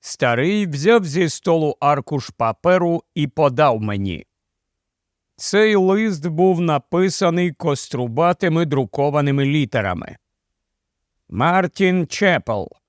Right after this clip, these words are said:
якщо ви хочете побачити свою дружину живою, то виконайте те, що тут сказано. Рівно опівночі підійдіть до кута Турк-стріт і Ларкін-стріт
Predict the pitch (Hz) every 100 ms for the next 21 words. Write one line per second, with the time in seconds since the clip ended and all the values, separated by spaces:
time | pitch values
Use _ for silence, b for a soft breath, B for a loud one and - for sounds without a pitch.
0 | _ _ _ - 156 160 - 185 165 175
1 | - 185 147 127 110 113 - 143 135 165
2 | 147 147 117 123 - 135 143 151 135 143
3 | 131 165 156 135 113 127 147 196 143 101
4 | - _ _ _ 147 143 143 190 - 185
5 | 185 180 - 170 160 - 165 175 - 170
6 | 147 - 156 123 - 165 135 117 104 80
7 | - _ _ _ _ _ _ _ _ -
8 | 135 202 202 208 202 214 196 220 208 131
9 | 123 107 127 92 - _ - 147 147 160
10 | 175 156 196 147 123 147 - 170 - 180
11 | 147 113 175 170 135 - - 175 165 127
12 | - 131 131 180 196 - 151 123 - 135
13 | 104